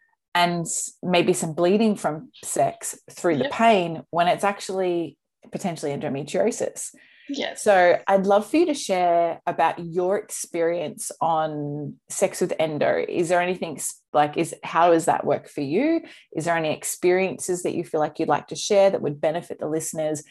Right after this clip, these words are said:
Speaker 1: in helping them understand what having sex with endometriosis is like?
Speaker 2: So sex, oh man, that thing. <laughs>
Speaker 1: Let's talk about sex, baby. Let's talk about you.
Speaker 2: I love,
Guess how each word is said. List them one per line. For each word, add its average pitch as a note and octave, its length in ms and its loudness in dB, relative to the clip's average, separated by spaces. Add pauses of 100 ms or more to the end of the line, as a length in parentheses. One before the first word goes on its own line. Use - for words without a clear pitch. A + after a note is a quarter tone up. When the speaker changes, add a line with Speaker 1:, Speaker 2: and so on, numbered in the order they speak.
(200)
Speaker 1:
in F3 100 0
helping F3+ 400 0
them E3 240 2
understand D3 920 -4 (380)
what E3 640 2 (180)
having D#3+ 640 -2
sex - 480 -4
with - 260 -6 (100)
endometriosis C#3+ 840 -4
is - 140 -10
like? - 140 -4 (1600)
Speaker 2:
So - 140 -6 (120)
sex, - 600 -8
oh - 240 -4 (220)
man, A3+ 280 -4
that - 160 -4 (100)
thing. B3 240 -2 (100)
<laughs> - 120 0
Speaker 1:
Let's C4+ 200 6
talk C#4+ 140 6
about C#4+ 260 8
sex, C#4 380 0 (100)
baby. A3 540 4 (260)
Let's A#3 220 4
talk C#4+ 180 6
about C#4+ 280 4
you. C#4 180 -8
Speaker 2:
I D4 240 8
love, B3+ 500 6